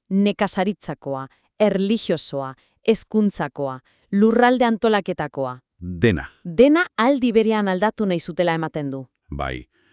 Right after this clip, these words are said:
Speaker 2: eta anbizio hori guztia, ba, lege esparru berri batean jaso zen, bi mila eta bederatzi logita hogeita hamarikako konstituzioan.
Speaker 1: Zure dokumentuek diote oso aurrerakoa zela bere garairako.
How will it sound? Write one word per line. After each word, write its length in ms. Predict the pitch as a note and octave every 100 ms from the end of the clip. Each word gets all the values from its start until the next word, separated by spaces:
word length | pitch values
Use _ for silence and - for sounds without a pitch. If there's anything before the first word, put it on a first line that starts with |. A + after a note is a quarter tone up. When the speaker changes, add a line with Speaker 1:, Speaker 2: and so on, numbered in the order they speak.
| _ -
Speaker 2:
eta 680 | E2 D2 D2+ D2 C#2+ C#2+ - -
anbizio 680 | E2 D2 E2 D#2 E2 D#2+
hori 160 | D#2 E2+
guztia, 540 | D2+ - G2 F2+ G#2 D#3 _ _
ba, 360 | C#2+ C2 A1+ - _
lege 400 | D#2 D#2+ E2 E2+ E2
esparru 440 | - F2 D#2 E2+
berri 260 | F2 F2 G2+
batean 340 | D#2 D#2+ D#2+
jaso 300 | B2+ A#2 E2+
zen, 320 | - D#2 A#2+ - _ _
bi 220 | D#2 E2+ F2+
mila 260 | F2+ F2
eta 140 | E2+ E2
bederatzi 500 | E2+ E2+ E2+ - E2
logita 360 | D#2+ D#2 D2+
hogeita 440 | D#2+ D#2 D#2 - D#2
hamarikako 520 | D2+ D#2+ E2+ F2 F#2+
konstituzioan. 920 | D#2+ D2+ - D#2 F#2 - B1 C#2 - _ _ _ -
Speaker 1:
Zure 260 | - A3 A3
dokumentuek 760 | A3 A3+ A#3 A3 A3 B3 -
diote 580 | F#3 D#3+ G3+ G#3 - A#3+
oso 220 | A3 -
aurrerakoa 600 | F3 F3+ F#3 E3 D#3+ D#3
zela 280 | C#3+ D#3+ C#3+
bere 180 | D3 D3
garairako. 640 | D3+ D3 C#3+ C3+ - C3